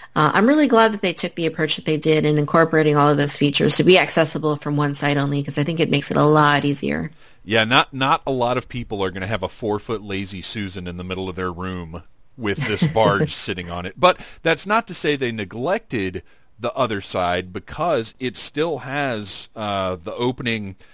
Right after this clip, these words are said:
Speaker 2: They've got, I guess you would say, ventilation panels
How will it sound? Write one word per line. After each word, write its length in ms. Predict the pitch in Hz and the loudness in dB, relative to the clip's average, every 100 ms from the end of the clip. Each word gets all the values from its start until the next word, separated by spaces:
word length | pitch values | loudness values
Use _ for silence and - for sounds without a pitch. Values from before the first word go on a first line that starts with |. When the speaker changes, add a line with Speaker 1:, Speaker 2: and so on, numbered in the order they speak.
| - - - | -20 -20 -6
Speaker 2:
They've 240 | 117 113 | -2 0
got, 520 | 135 123 113 107 - - - - | 2 2 2 0 -8 -18 -20 -10
I 80 | 117 | -2
guess 420 | 139 156 - - 120 | 0 -2 -4 -10 -8
you 160 | 120 | -6
would 120 | 117 - | -6 -4
say, 200 | 120 101 | -4 -4
ventilation 800 | 87 117 110 110 120 - 117 | -4 -6 -4 -6 -6 -8 -10
panels 600 | 120 120 117 117 113 110 | -10 -8 -6 -6 -6 -8